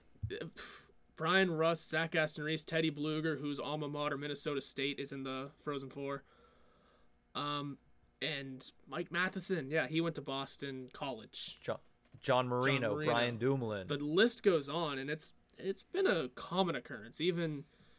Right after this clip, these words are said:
Speaker 1: um, with some of the Ray Shero days. We like making these college signings, so
Speaker 2: Mm-hmm.
Speaker 1: look no further than there. And I'll tell you what, those guys play with a different fo-, sort of edge.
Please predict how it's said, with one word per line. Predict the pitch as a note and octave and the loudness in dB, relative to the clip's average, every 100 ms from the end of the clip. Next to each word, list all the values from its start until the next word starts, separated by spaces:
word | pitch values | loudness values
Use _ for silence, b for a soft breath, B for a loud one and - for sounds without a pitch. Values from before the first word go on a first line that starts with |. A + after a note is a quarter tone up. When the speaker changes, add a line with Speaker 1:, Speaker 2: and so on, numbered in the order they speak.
| b b _ - | b b _ -8
Speaker 1:
um, | C#3+ C#3 C#3+ | -4 -4 -2
with | D3 D3 - | -4 -4 -10
some | - G3 | -6 -2
of | G#3+ | 0
the | - | 2
Ray | D#3 | 2
Shero | D#3 - F#3+ F3+ A#2+ | 2 6 6 6 0
days. | A2+ G2+ | -6 -10
We | C#3 E3+ | -4 -2
like | G#3 G3 G#3+ | 0 2 0
making | D#3+ F#3 F3+ D3 | 2 2 2 -4
these | B2+ | -6
college | - D3+ D3+ D3+ C3 | -8 -6 -2 0 -2
signings, | - C3 D#3 A#2+ - | -4 -4 -6 -8 -14
so | - D3 C#3 C3+ - | -10 -6 -4 -4 -8
Speaker 2:
Mm-hmm. | G#2+ G2 G2 F#2+ - | -14 -16 -18 -12 -4
Speaker 1:
look | F#3+ | -2
no | A#3 G3+ | 0 0
further | G#3 G3 | 4 6
than | F3 D#3+ C3+ | 6 4 2
there. | D#3+ D3 C3 | 2 2 0
And | C#3 D3+ D3 D3 - - _ _ _ _ - | -2 -2 -2 -6 -12 -20 _ _ _ _ -6
I'll | D3 | -4
tell | - - | 0 2
you | E3 | 2
what, | D3+ B3 G3+ - - | 2 0 0 -4 -2
those | E3+ A#3+ | 0 2
guys | G#3+ C4 | 2 2
play | - F#3 | 2 2
with | F3 | 2
a | D3 | 2
different | D#3 F#3 F#3+ - | 0 0 -2 -2
fo-, | E3 - | -6 -4
sort | - F3+ E3 | -2 0 0
of | - | -2
edge. | C3+ G#2+ - - | -4 -4 -6 -6